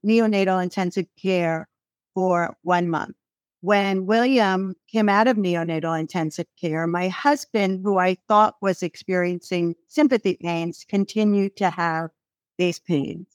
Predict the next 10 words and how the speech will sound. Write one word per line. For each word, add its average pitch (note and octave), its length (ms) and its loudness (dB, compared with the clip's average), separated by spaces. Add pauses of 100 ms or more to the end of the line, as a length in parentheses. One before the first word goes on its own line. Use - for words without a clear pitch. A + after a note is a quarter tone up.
(420)
You F#3 160 2
know, E3 280 0
I D#3+ 280 -2 (500)
told F3+ 240 0
him F3 200 2
as - 220 -2
in E3+ 120 0
true F#3 200 0
mom, F3+ 300 0
he F3+ 240 -2